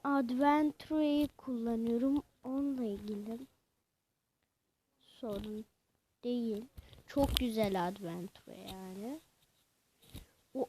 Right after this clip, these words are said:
Adventure'yi ömür boyu alırsınız. Çok güzel. Hani kullanı-, kullanan vardı ya YouTuber'lar. Orada da ya bir tane vardı. Öyle şarkı vardı, onu göstereceğim.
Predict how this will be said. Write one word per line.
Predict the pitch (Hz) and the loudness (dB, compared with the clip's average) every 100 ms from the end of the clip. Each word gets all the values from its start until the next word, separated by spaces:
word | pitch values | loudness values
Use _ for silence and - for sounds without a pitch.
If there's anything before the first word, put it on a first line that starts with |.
| - | 2
Adventure'yi | 262 277 262 294 302 302 - 320 320 330 - - | 4 4 6 8 8 6 2 4 6 4 2 4
ömür | 285 269 277 359 339 254 | 8 10 12 12 12 10
boyu | 269 247 247 | 6 6 4
alırsınız. | 240 226 226 - - - 208 214 233 _ _ _ _ _ _ _ - - | 2 0 0 -2 -6 -8 -10 -10 -18 _ _ _ _ _ _ _ -20 -4
Çok | 311 302 _ | 0 0 _
güzel. | 285 233 240 202 - - _ - | -6 -4 -6 -8 -14 -20 _ -8
Hani | 294 311 | -4 -4
kullanı-, | - 294 285 285 294 302 311 _ - | -4 0 2 2 2 2 0 _ -12
kullanan | - 277 285 277 294 294 | -2 0 2 2 2 2
vardı | 294 294 285 | 2 0 2
ya | 349 349 | 4 4
YouTuber'lar. | 277 - - 214 214 208 202 202 226 _ _ _ _ _ _ _ _ _ | 2 -2 -16 -20 -14 -12 -12 -14 -18 _ _ _ _ _ _ _ _ _
Orada | - 233 233 247 233 | -10 -8 -4 -4 -2
da | 254 254 262 262 _ _ _ _ _ _ - | -2 0 -2 -6 _ _ _ _ _ _ -18
ya | 220 226 | -14 -12
bir | |
tane | 233 240 233 240 | -14 -14 -14 -10
vardı. | 214 240 226 - - - _ _ _ _ _ _ - _ _ _ - | -10 -10 -12 -18 -20 -20 _ _ _ _ _ _ -20 _ _ _ -4
Öyle | 220 226 | 2 2
şarkı | 226 269 240 196 - - 247 | 2 -2 -2 -4 -8 -6 -4
vardı, | 208 190 202 220 202 | -2 -4 -6 -6 -4
onu | 220 220 214 | -4 -4 -4
göstereceğim. | 226 220 - - 226 214 - 220 | -6 -6 -12 -12 -10 -10 -12 -12